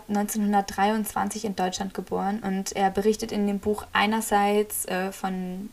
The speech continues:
den Erfahrungen, die er selber hat machen müssen. Ähm, er ist nämlich der Sohn einer Jüdin und, ähm, war dementsprechend auch ein Opfer der Judenverfolgung der Nationalsozialisten. Andererseits geht es a-, aber auch,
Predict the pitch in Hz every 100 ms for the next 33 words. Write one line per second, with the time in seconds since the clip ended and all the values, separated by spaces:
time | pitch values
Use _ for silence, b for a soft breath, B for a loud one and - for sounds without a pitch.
0 | - 190 180 190 - 190 185 190 185 202
1 | 190 196 196 220 214 - 220 208 226 220
2 | 220 226 226 233 B B B B - 190
3 | 180 190 190 - 190 185 190 - 190 196
4 | 190 196 - 220 233 226 220 226 190 185
5 | 185 - - 190 185 185 185 185 190 190
6 | 190 190 - 190 - - 208 208 - B
7 | B B B 190 190 202 190 - 185 185
8 | 190 208 202 190 196 - 185 185 185 180
9 | 190 190 196 196 208 196 190 175 - 170
10 | 196 - - - 208 - - B B B
11 | B B B - 233 254 269 196 196 190
12 | 202 208 226 220 - - - - - 196
13 | 196 196 185